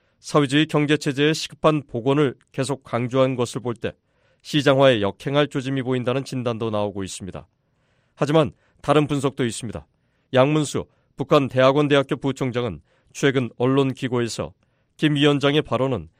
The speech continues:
시장 경제 활동의 축소가 아니라 당 경제, 군 경제 등 특권 경제 활동의 축소를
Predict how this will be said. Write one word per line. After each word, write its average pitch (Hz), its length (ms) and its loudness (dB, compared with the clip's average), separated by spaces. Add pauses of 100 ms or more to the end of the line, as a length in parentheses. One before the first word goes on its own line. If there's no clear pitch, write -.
(200)
시장 147 400 2
경제 143 240 0
활동의 135 420 0
축소가 135 540 -2
아니라 113 280 -4 (360)
당 139 200 0
경제, 131 360 -2 (380)
군 147 200 0
경제 127 340 -2
등 98 220 -8 (340)
특권 156 460 0
경제 131 300 -2
활동의 123 500 -2
축소를 135 540 -4